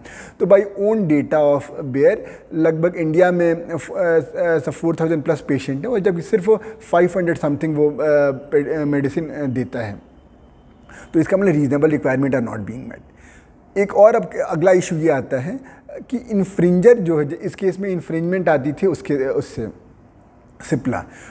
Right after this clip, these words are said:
तो इन्फ-, एक इन्फ्रिंजर था और उसने सूट भी फाइल कर रखा था बेयर ने। तो क्वेश्चन ये है कि इन्फ्रिंजर से जितनी सप्लाई आ रही है, क्या उसको काउंट करेंगे रीजनेबल रिक्वायरमेंट of public को देखने के लिए? तो कोर्ट कहता है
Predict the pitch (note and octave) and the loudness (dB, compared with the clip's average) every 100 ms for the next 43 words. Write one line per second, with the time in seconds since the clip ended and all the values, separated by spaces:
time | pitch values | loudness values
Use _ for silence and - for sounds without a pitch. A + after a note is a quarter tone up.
0 | - - A3 - G#3 F#3+ E3+ - F#3+ E3+ | -14 0 0 0 0 0 0 0 2 4
1 | F3 C#3 D#3+ D#3+ G3 G#3 G3+ E3 G3 - | 2 0 0 4 4 4 4 2 -2 -2
2 | G3 F#3+ D#3+ D#3 C3+ C3 C3 B2 B2+ A#2+ | 0 0 0 0 0 0 -2 -2 -4 -4
3 | A#2+ A#2 G#2 F#2+ - - - F#3+ F3+ - | -2 -4 -6 -12 -16 -10 -2 2 2 2
4 | A3+ G3+ G3+ A3 F3+ E3 E3+ D#3+ E3 G#3+ | 2 4 2 2 -2 -2 -2 2 4 4
5 | A3 F3+ D#3+ F3 D#3+ C#3 C3+ C3 B2 A#2+ | 4 0 0 -2 -2 -2 0 0 -2 -4
6 | A#2+ F#3 - - - A#3+ F#3 - A3 - | -4 -8 -10 -10 0 2 2 2 0 2
7 | G3+ G3+ A3 D3+ E3 D#3 D#3 D3+ D3 D3 | 2 4 4 4 2 2 2 0 0 0
8 | C3+ C#3 B2+ C3 B2 C3 C#3 C#3 C3+ B2 | 0 -2 -2 -2 -2 -4 -2 -2 -2 -4
9 | A#2+ G#2+ A2 G2+ F#2 - - - - - | -4 -6 -6 -6 -10 -14 -20 -20 -20 -2
10 | F3+ - G3+ G#3+ - D#3 C#3 C3+ C3+ A3+ | -2 2 2 2 4 2 2 -2 -4 -6